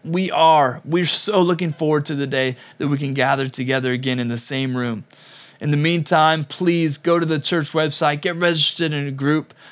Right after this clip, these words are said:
We love to lean into the growth and community that God has for us. And let me leave you all with a benediction.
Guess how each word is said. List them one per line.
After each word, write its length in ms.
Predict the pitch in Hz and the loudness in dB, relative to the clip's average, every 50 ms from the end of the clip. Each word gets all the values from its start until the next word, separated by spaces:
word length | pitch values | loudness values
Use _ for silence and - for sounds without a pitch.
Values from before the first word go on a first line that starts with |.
| - - - | -16 -6 -2
We 100 | 151 147 | 0 0
love 540 | 143 139 147 156 156 160 160 165 160 147 - | 2 2 4 4 6 6 4 4 2 0 -4
to 100 | - 147 | -4 -2
lean 240 | 143 151 156 160 | -2 -2 -2 -2
into 220 | 156 151 143 - 143 | -2 -2 -4 -4 -4
the 100 | 139 135 | -4 -2
growth 300 | 127 147 151 151 147 156 | 0 2 2 2 2 0
and 100 | 156 139 | -6 -8
community 380 | - 143 143 147 143 139 135 | -6 -6 -4 -4 -4 -4 -4
that 100 | 127 135 | -4 -4
God 240 | 131 139 135 131 131 | -4 -2 -2 -2 -2
has 300 | 123 135 135 131 131 123 | -2 -2 -2 -2 -2 -4
for 260 | - - 127 120 117 | -6 -8 -6 -6 -6
us. 300 | 113 139 143 - - - _ _ _ _ - - _ _ _ _ - - | -6 -8 -10 -14 -16 -18 _ _ _ _ -20 -20 _ _ _ _ -10 -4
And 100 | - 160 | 0 2
let 120 | 185 190 | 2 4
me 80 | 190 180 | 4 4
leave 220 | 175 175 180 165 | 4 4 2 2
you 120 | 165 170 165 | 2 4 4
all 300 | 160 160 156 147 147 - - - | 6 6 6 4 2 -4 -12 -8
with 160 | - 151 165 | -4 -2 -2
a 60 | 151 143 | 0 0
benediction. 720 | 135 147 143 151 147 147 143 135 127 - - 123 110 120 | 0 0 0 0 0 0 0 0 0 -2 -4 -6 -8 -14